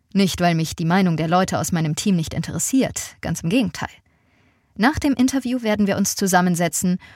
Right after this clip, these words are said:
und unsere Erfahrungen mit ihnen austauschen.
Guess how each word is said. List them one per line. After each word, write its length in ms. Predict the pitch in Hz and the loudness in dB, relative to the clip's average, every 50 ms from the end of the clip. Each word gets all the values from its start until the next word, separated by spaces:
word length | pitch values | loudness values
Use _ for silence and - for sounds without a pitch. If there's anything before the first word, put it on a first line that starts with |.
| - - | -18 -4
und 220 | - 196 196 185 | -2 0 0 2
unsere 260 | - 240 247 - 254 240 | 2 0 0 2 0 0
Erfahrungen 680 | - - 208 - 214 190 214 233 254 240 240 233 220 | -2 -2 -2 0 0 0 2 2 2 2 2 2 2
mit 160 | 214 196 - | 2 0 0
ihnen 240 | - 202 202 202 - | 0 2 2 2 0
austauschen. 600 | 156 175 - - - - - 151 - - - | -2 -2 -2 -4 -6 -8 -8 -6 -6 -8 -8